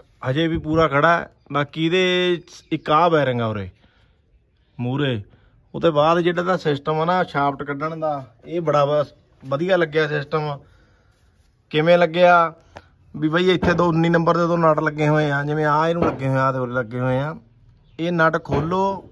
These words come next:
ਸਿਰਫ ਸਪਲਾਈਨਾਂ ਵਾਲਾ, ਜਿਵੇਂ ਐਕਸਲ ਪਾਉਂਦੇ ਆ ਨਾ ਆਪਾਂ, ਕ੍ਰਾਸ ਵਾਲਾ ਕੰਮ ਆ। ਇੱਥੇ ਤੇ ਕੋਈ ਨਟ ਨਹੀਂ, ਕੋਈ lock ਨਹੀਂ। ਇਹ ਨਟ ਖੋਲ ਕੇ ਉੱਨੀ ਨੰਬਰ ਦਾ ਉਰੇ ਤੇ ਆਪਾਂ shaft ਆ ਜਿਹੜੀ ਸਾਰੀ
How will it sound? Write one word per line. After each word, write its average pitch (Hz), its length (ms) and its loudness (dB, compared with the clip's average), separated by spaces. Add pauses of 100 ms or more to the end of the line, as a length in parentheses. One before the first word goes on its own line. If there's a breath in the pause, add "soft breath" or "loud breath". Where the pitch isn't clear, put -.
(140)
ਸਿਰਫ 165 280 -6
ਸਪਲਾਈਨਾਂ 156 500 0
ਵਾਲਾ, 170 160 4
ਜਿਵੇਂ 160 200 -2
ਐਕਸਲ 160 340 -4
ਪਾਉਂਦੇ 156 220 -2
ਆ 160 40 -2
ਨਾ 180 100 -4
ਆਪਾਂ, 170 380 -4 (440 loud breath)
ਕ੍ਰਾਸ 147 340 2
ਵਾਲਾ 151 160 4
ਕੰਮ 147 300 2
ਆ। 151 220 0 (120)
ਇੱਥੇ 160 220 -4
ਤੇ 160 80 -6
ਕੋਈ 185 260 -2
ਨਟ 139 340 0
ਨਹੀਂ, 165 140 -4
ਕੋਈ 165 100 -4
lock 135 320 4
ਨਹੀਂ। 175 240 -4 (120)
ਇਹ 165 140 -4
ਨਟ 156 280 -2
ਖੋਲ 151 200 -4
ਕੇ 180 100 -12
ਉੱਨੀ 165 160 -8
ਨੰਬਰ 156 280 -6
ਦਾ 151 80 -2
ਉਰੇ 151 180 -2
ਤੇ 143 140 -6 (680 loud breath)
ਆਪਾਂ 156 540 0
shaft 147 440 0
ਆ 151 60 0
ਜਿਹੜੀ 160 160 -8
ਸਾਰੀ 156 280 -4